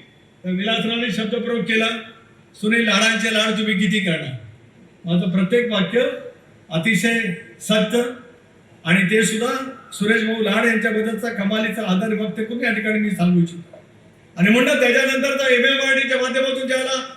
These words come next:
मोठ्या प्रमाणावरती निधी देण्याचं ठरलं, त्याला अजितदादांच्याकडे आम्ही सर्वजण गेलो.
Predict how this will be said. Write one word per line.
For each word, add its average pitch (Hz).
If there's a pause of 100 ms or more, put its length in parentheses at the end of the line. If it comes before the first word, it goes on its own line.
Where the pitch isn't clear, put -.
(120)
मोठ्या 220
प्रमाणावरती 269
निधी 247
देण्याचं 247
ठरलं, 190 (640)
त्याला 170
अजितदादांच्याकडे 214
आम्ही 220
सर्वजण 214
गेलो. 185